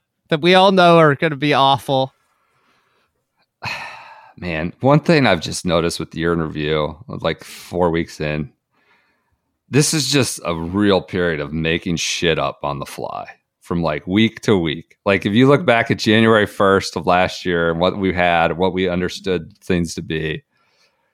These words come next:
Speaker 2: like, all this stuff, and you're talking about models, everything is just really being made up on the fly, and I think that speaks to sort of the lack of, uh, leadership and sort of central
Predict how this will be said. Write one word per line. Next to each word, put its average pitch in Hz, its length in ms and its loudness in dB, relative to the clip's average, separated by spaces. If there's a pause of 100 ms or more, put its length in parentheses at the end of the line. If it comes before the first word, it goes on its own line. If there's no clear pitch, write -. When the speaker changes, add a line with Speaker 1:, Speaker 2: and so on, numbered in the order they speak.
(180)
Speaker 2:
like, 131 180 0
all 165 260 8
this 139 200 4
stuff, 87 400 2
and 104 120 4
you're 113 120 4
talking 117 240 2
about 95 220 4
models, 92 580 0 (100)
everything 120 480 4
is 87 140 -2
just - 340 -8 (240)
really 120 520 6
being 98 260 4
made 92 180 4
up 85 160 0
on 82 120 -2
the 85 80 -4
fly, 82 320 0
and 78 100 -4
I 87 80 -2
think 87 220 -2
that 85 140 -4
speaks - 360 -10
to 80 100 -10
sort 71 300 -6
of 67 200 -14 (480)
the 92 100 -2
lack 82 580 0 (220)
of, 78 220 -2
uh, 67 360 -4 (220)
leadership - 540 -12 (340)
and 80 140 -8
sort 71 240 -8
of 69 80 -14
central - 640 -10